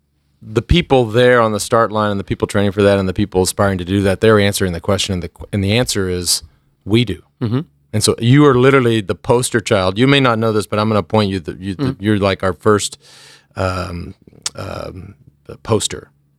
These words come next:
Speaker 1: It's gonna be the Dave McGalvery week because you answer that
Speaker 2: Mm-hmm.
Speaker 1: the same way. I mean, who wants to run sixty-three miles on their birthday?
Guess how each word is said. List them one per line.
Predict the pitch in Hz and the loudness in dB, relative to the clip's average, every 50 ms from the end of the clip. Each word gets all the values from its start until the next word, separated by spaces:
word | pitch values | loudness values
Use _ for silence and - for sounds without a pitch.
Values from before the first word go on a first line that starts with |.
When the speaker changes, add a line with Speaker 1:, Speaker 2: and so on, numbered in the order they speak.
| _ - | _ -12
Speaker 1:
It's | 101 - - | -8 -8 -4
gonna | - 104 98 | -4 -4 -4
be | 95 95 | -4 -4
the | 98 | -4
Dave | 82 101 98 98 | -2 -2 -2 -2
McGalvery | 87 95 - 90 90 95 85 87 90 87 82 _ | -2 -2 -2 -2 -2 -2 -2 -2 -6 -8 -10 _
week | 90 95 90 101 101 - - - | -16 -8 -4 -2 -2 -2 -4 -6
because | - 98 110 101 95 101 117 | -4 -2 -2 -2 -2 0 2
you | 135 143 147 147 135 - - | 4 4 4 4 0 -2 -2
answer | 117 117 113 110 - - 113 104 | -2 0 0 0 -2 -2 -2 -2
that | 95 95 92 87 87 85 - _ _ _ _ _ _ - | -2 -2 -4 -4 -6 -8 -10 _ _ _ _ _ _ -8
Speaker 2:
Mm-hmm. | 123 131 127 | -6 -6 -4
Speaker 1:
the | 127 - | -4 -2
same | - 113 107 104 101 98 | 0 2 2 4 4 2
way. | 90 95 | 0 0
I | |
mean, | 101 98 90 - _ _ - _ _ _ _ _ - | 0 -2 -2 -4 _ _ -20 _ _ _ _ _ 0
who | 214 220 | 2 4
wants | 226 220 202 - | 4 4 2 2
to | - 175 | 0 2
run | 170 175 165 156 | 2 2 2 2
sixty-three | - 165 151 - - 151 131 135 143 | 0 -2 -2 -2 -2 -2 0 2 2
miles | 135 135 139 143 135 117 | 4 4 4 2 2 0
on | 123 120 | 0 0
their | 117 113 | 0 0
birthday? | 117 143 147 - - - | 0 -2 -4 -4 -6 -10